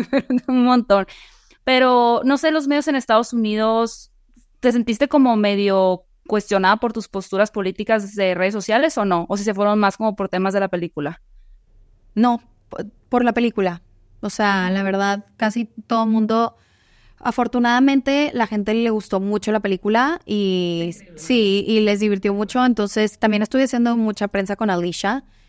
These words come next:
Speaker 2: y creo que eso también ayudó a que nos enfocáramos en eso, que en realidad yo lo que quiero es, es promocionar la película para que la gente la vaya a ver al cine, que es súper importante, ya que es mi primer película después de todo.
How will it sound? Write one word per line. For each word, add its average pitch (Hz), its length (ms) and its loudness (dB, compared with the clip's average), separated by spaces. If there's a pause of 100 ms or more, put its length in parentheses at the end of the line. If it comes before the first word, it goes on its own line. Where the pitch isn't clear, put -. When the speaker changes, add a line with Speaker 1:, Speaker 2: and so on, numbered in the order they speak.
(120)
Speaker 2:
y 190 80 -8
creo 185 120 -2
que 190 100 -2
eso 190 120 -6
también 190 240 0
ayudó 180 360 0
a 180 100 -2
que 190 200 -2
nos 180 200 -2
enfocáramos 180 500 -2
en 196 100 -2
eso, 180 220 -4
que 208 80 -2
en 190 60 -2
realidad 185 340 0
yo 226 100 0
lo 240 100 0
que 233 120 -6
quiero 214 160 0
es, - 200 -8 (760)
es 208 160 -2
promocionar 208 500 0
la 190 100 0
película 185 400 -2
para 180 240 -2
que 170 200 -2
la 175 120 0
gente 170 240 -4
la 175 100 0
vaya 170 200 -2
a - 20 -2
ver 165 120 -2
al 170 100 -4
cine, 165 300 -8
que 175 160 -2
es 156 80 -6
súper 175 260 -6
importante, 160 760 -6 (540)
ya 180 160 -2
que 190 160 -4
es 190 120 -2
mi 208 120 -2
primer 190 320 -4
película 180 800 -4 (420)
después 185 360 -4
de 185 80 0
todo. 196 500 -2